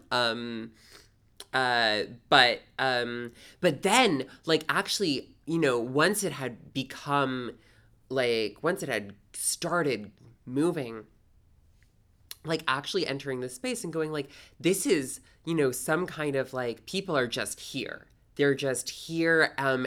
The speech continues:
and they're, and they're, like, camped out, and they're, and they're, like, they're, like, trading books, um, and they're having meetings, and they're talking." Um, and, you know, like, I think that,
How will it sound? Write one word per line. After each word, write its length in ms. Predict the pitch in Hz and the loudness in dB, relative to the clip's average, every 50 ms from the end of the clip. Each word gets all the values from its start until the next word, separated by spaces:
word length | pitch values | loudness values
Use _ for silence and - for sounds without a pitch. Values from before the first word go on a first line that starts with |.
| - | -2
and 180 | 127 127 123 123 | -2 -2 0 2
they're, 160 | 123 120 - | 2 2 2
and 120 | 135 131 | 2 2
they're, 180 | 135 131 117 - - - _ - - - | 2 2 2 0 -4 -18 _ -20 -16 -10
like, 460 | 131 123 123 123 120 113 - - - _ - - - - - - - - _ _ - | -8 -6 -4 -4 -4 -4 -6 -10 -18 _ -20 -20 -20 -20 -20 -20 -20 -20 _ _ -16
camped 360 | - - 156 147 143 139 143 | -12 -4 -2 -2 -2 0 0
out, 180 | 151 151 147 147 | 2 2 4 4
and 120 | 151 156 | 4 4
they're, 220 | 160 143 139 143 - - | 2 2 2 2 0 0
and 140 | 170 175 | 0 0
they're, 200 | 185 185 190 196 | 2 2 2 2
like, 360 | 190 208 214 214 202 202 - - - | 2 2 2 2 0 -2 -4 -8 -6
they're, 160 | - 196 196 196 - | -4 -4 -4 -2 -4
like, 160 | 208 202 208 | -4 -4 -4
trading 420 | - - - 208 220 220 220 196 | -6 -8 -4 -4 -2 -2 -2 -2
books, 680 | 143 170 175 151 - - - - - - - - - - - - | 0 2 2 2 2 0 -2 -4 -2 -2 -2 -4 -6 -8 -6 0
um, 640 | 131 139 139 135 135 135 135 135 135 135 139 139 135 - - - - - - | 2 2 4 4 2 2 0 -2 -2 -4 -4 -6 -8 -12 -20 -14 -6 0 2
and 320 | 151 151 151 147 147 147 | 4 6 6 6 6 4
they're 160 | 143 147 147 139 | 2 2 0 0
having 340 | 139 147 143 143 156 160 | 0 0 0 0 0 0
meetings, 340 | 151 131 123 120 127 131 131 | 0 0 0 -2 -4 -6 -4
and 80 | - 143 | -4 -4
they're 80 | 147 | -6
talking." 640 | 143 - - - 220 226 - - - - - - - - - - - - - - _ _ | -6 -6 -8 -10 -10 -10 -10 -10 -10 -10 -10 -12 -16 -18 -20 -20 -20 -20 -20 -20 _ _
Um, 560 | - 143 151 151 147 143 143 143 143 143 143 139 143 - - - - - - - | 2 4 6 6 6 6 6 6 4 2 0 -2 -4 -8 -20 -20 -20 -10 -2 2
and, 720 | 143 147 147 143 143 139 139 139 139 139 139 139 139 135 - - - - - - - - - _ _ _ _ _ _ _ _ _ _ _ _ _ - | 6 6 8 8 8 6 6 4 4 2 0 0 -2 -4 -6 -8 -10 -14 -18 -20 -20 -20 -20 _ _ _ _ _ _ _ _ _ _ _ _ _ -4
you 120 | - 254 | 2 4
know, 200 | 220 160 143 143 | 6 6 6 6
like, 220 | 156 170 180 180 185 | 4 2 2 2 2
I 100 | 190 185 | 0 -2
think 440 | 185 - - 175 175 196 196 - | -2 -2 -2 -2 0 -2 -4 -6
that, 440 | - 226 208 185 160 147 139 123 - | -4 -2 0 2 4 4 2 2 0